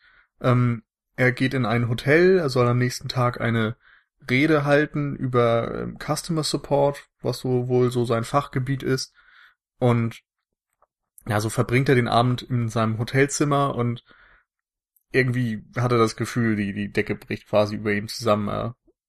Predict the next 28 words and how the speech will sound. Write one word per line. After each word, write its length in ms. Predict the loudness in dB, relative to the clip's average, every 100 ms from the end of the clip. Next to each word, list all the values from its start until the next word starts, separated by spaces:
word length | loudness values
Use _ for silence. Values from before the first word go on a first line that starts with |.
| -2
hat 200 | 2 2
so 80 | 0
ein 40 |
bisschen 220 | 0 0
Midlife-Crisis, 880 | 0 2 0 0 0 2 2 0 -4
würde 120 | -2 -2
ich 100 | -2
sagen. 520 | 2 2 2 -2 -2
Und 260 | -6 -6 -12 _ _ _ _ _ _ _ _ _ _ _ _ -20 -20 -20 -8
ja, 300 | -2 0 0
es, 140 | -2
es 180 | -4 -2
geht 200 | 0 4
dabei 300 | 4 6 4
eben 440 | 4 0 -2 -6 -14 -18
weniger 720 | -14 -6 0 2 2 4 4
um 160 | 2 0
irgendwelche 440 | 0 2 -2 -4
Plotpoints, 720 | -2 -2 -2 -2 0 0 0
die 120 | -2
abgearbeitet 600 | -2 0 0 0 0 -2
werden, 280 | 0 0 2
sondern 280 | 0 0 -2
um 300 | -2 -4 -4 -10 _ _ _ _ _
diese 320 | -4 -2 -2
Thematik 760 | 0 2 4 4 2 0 -4 -2
des 280 | -4 -2 -4
sich 420 | -6 -6 -16